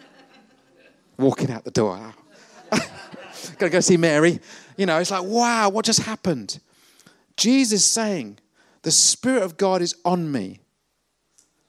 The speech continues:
I'm anointed, bringing good news. We are gonna proclaim that captives will be released, blind will see, the oppressed will be set free.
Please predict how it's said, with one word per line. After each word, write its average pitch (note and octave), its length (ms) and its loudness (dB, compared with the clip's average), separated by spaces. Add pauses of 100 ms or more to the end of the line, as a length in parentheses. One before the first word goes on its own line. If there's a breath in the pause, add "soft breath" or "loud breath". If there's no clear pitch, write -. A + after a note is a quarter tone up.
(100)
I'm E3 140 -4
anointed, E3+ 840 -2 (600)
bringing G3+ 340 0
good G3 200 0
news. E3 680 -6 (720)
We E3+ 140 2 (140)
are A3 240 2
gonna G3 120 -4
proclaim C#3+ 520 -6
that - 80 -10 (260)
captives F#3 400 -4
will F#3 400 0
be E3 160 0
released, C3 480 -2 (160 soft breath)
blind G3 320 -2
will F#3+ 380 4
see, C#3+ 320 -4
the C#3 160 -2
oppressed E3 500 -4 (260 loud breath)
will G3 400 4
be D#3+ 140 -4
set - 260 -6
free. G#2 460 -6